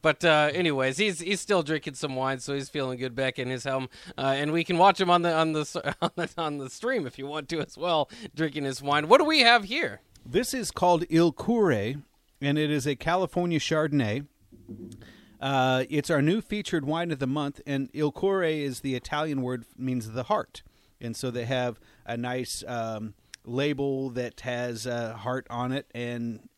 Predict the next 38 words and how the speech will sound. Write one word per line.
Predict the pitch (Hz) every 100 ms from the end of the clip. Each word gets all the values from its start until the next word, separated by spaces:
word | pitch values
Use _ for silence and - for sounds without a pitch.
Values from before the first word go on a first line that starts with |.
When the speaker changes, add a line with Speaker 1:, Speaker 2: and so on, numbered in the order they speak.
| -
Speaker 2:
and | 120 117 117 107 92
there's, | 131 120 - _ _
there's | 117 127 110
also | 147 139 139 127 120 110
two | - 151
reds. | 143 147 143
There's | 143 123
a, | 123 113 110 - -
a | 120
Zinfandel | 101 151 156 151 135 135
and | 123
a |
Cabernet, | - 156 156 127 107 120 - - -
but | 139
we | 139 135
chose | - 156 139
it |
specifically | 113 - 131 147 127 143
for | 139 147 131
our | 131
Winery | 123 135 135
of | 127
the |
Month | 117 135 131
feature | - 123 127
for | 120 - 120
February | - 180 135 110 127 151 - -
because | 147 170
Valentine's | 170 208 170 - 113 104
Day | 110
is | 101
coming | - 107
up. | 98 -
So, | 117
fellas, | - 160 175 170 - - _ -
if | 117 135
you |
want | 123 143 156